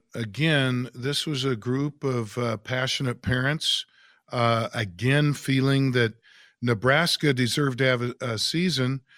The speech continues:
Uh, if we weren't going to be involved in, in Big Ten play, uh, let us go play somebody else. And, um, that really, I, I think, was the, the nucleus of, of the lawsuit,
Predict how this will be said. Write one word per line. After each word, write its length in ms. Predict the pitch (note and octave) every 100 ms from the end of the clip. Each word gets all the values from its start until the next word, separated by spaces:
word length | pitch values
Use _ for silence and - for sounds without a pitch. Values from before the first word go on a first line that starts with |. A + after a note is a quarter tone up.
| _ _ _
Uh, 140 | B2 B2+
if 180 | B2 -
we 100 | B2
weren't 320 | B2+ F3 -
going 220 | D3 D3
to 60 | C3
be 160 | C#3
involved 560 | C3+ A#2+ B2 D3 D#3+ C3+
in, 300 | C3 A#2+ A#2+
in 280 | B2+ A#2 A2
Big 300 | G#2 C#3+ B2
Ten 300 | - C#3 B2
play, 520 | - D3 E3+ C3+ C3 - - - _ _ -
uh, 240 | C3 A#2+ A2+
let 280 | A#2+ F3+
us 160 | G#3+ -
go 220 | - E3
play 280 | E3 - E3
somebody 540 | E3 - D#3+ E3+ D#3+ D3
else. 460 | F#3 D3+ - - - _ _ _ _ _ _
And, 520 | C#3 C3+ B2+ B2+ A#2+
um, 440 | B2 A#2+ A#2 A2+ - _
that 320 | B2+ C#3+ F3 -
really, 380 | C#3+ C#3 C3
I, 140 | B2 A#2
I 140 | B2 A2+
think, 260 | C#3+ B2+
was 260 | B2+ A2 -
the, 260 | A#2+ G#2+ - _ _ _ -
the 160 | A2+
nucleus 840 | G#2 G#2+ D3 D3+ C3 A2+ A2 - B2+
of, 240 | A2 G#2 -
of 340 | A#2+ G#2 G2+
the 200 | G2+ G2+
lawsuit, 680 | G2 A2+ D3+ F3 - A2+ G2+